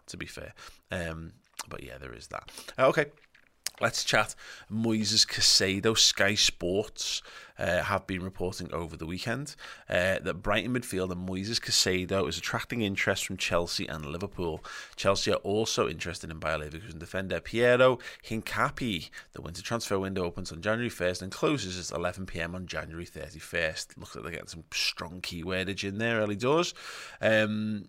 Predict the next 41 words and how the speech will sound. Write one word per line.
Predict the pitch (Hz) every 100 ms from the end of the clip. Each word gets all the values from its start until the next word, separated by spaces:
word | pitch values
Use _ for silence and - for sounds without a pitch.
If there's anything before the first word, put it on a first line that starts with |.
| -
formal | - 143 147 139
talks | 127 123 -
yet | 113 107
to | -
take | 101 -
place, | 104 110 -
with | 92
the | -
twenty-one-year-old | 139 135 101 92 95 92 92
on | 95
the | 90
radar | 90 92 95 92
of |
the | 90
Premier | - 127 123
League | 92 85
duo | 80 78 78 - - -
after | - -
his | 95
impressive | 92 - 92 98
performances | - - 92 87 87
with | 90
Ecuador | 92 - 92 98 95
at | 87
the | 98
twenty | - 90 87 92
twenty-two | - 82 78 - 76
World | 73 65 73
Cup | - -
in | 80
Qatar. | 76 60 - 95 101 90 - - - -
Brighton | 98 82 71
have | 90
no | 92 90 92
intention | 107 - 92 -
of | 87
parting | - 101 117 104
with | 90 -
Caicedo | 92 87 82 80
in | 76
January | 85 85 90